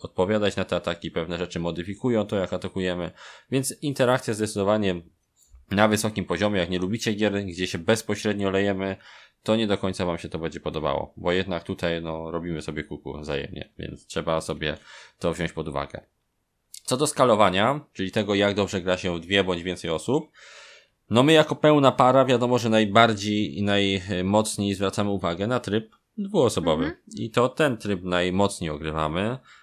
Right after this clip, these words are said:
Speaker 1: Natomiast, e, tryby dodatkowe, czyli ten tryb, e, z samej podstawki, gdzie gramy wielu graczy, one działają okej. Kilka trybów jest trochę przekombinowanych, szczególnie ten z, z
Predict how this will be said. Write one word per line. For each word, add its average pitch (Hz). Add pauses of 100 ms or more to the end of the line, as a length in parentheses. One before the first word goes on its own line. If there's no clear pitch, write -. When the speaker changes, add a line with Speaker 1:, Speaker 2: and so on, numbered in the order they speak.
(140)
Speaker 1:
Natomiast, 131
e, 101
tryby 135
dodatkowe, 92 (180)
czyli 90
ten 98
tryb, 101
e, 82 (920)
z -
samej 101
podstawki, 92
gdzie 82
gramy 85
wielu 95
graczy, 87 (320)
one 170
działają 147
okej. 82 (1000)
Kilka 151
trybów 131
jest 113
trochę 123
przekombinowanych, 101
szczególnie 98
ten 98
z, 90
z -